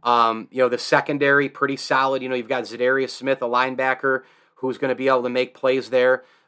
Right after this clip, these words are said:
Um, <clears throat> you know, he's, he's obviously a guy who is very in tune, um, you know, with, with the division, uh, having spent, you know, three years with Green Bay. Um, he's a really, really good player. He's still pretty young.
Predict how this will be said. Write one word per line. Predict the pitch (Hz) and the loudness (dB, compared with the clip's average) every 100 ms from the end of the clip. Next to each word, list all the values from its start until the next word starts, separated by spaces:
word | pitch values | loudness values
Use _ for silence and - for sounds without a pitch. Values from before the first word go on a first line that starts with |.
| _ | _
Um, | 120 117 110 107 110 - 180 | 0 2 0 -4 -10 -6 2
<clears throat> | - 147 | 4 2
you | 123 123 | -2 0
know, | 117 | 0
he's, | 113 127 110 | -2 -6 -10
he's | 120 120 123 | -10 -4 2
obviously | 123 123 - 135 123 - - 67 107 | 2 0 -6 -6 -6 -8 -18 -20 -16
a | 120 | -8
guy | 113 123 | 0 0
who | 120 117 - | 0 -6 -12
is | 110 | -14
very | 95 127 135 127 | 0 2 2 -2
in | 123 | -6
tune, | - 139 135 127 - _ _ _ _ _ 117 | -4 -2 -2 -4 -10 _ _ _ _ _ -2
um, | 113 110 101 - _ _ _ | 0 0 -4 -14 _ _ _
you | 123 | 0
know, | 127 | 2
with, | 117 123 113 | 2 0 -2
with | 113 - | -2 -2
the | 123 | -2
division, | 120 120 135 127 139 139 _ | -2 0 0 0 -4 -6 _
uh, | 107 | -10
having | 120 120 | -6 -6
spent, | 117 - 131 120 - | -8 -4 -4 -4 -8
you | |
know, | 120 110 | -6 -6
three | - 135 | -6 -6
years | 131 131 120 | -2 -2 -4
with | 107 | -10
Green | 123 123 | -8 -4
Bay. | 117 135 131 - _ _ _ _ | -2 0 0 -2 _ _ _ _
Um, | 113 113 107 104 101 _ _ | 0 2 0 -2 -10 _ _
he's | 120 110 | -14 -6
a | 127 | 0
really, | 135 131 | 2 2
really | 127 127 | 2 2
good | 123 127 | 0 -4
player. | - 131 127 123 | 0 4 4 2
He's | 113 | -2
still | - 127 | -2 -2
pretty | - 135 120 | 0 -4 -2
young. | 117 123 127 | 2 2 2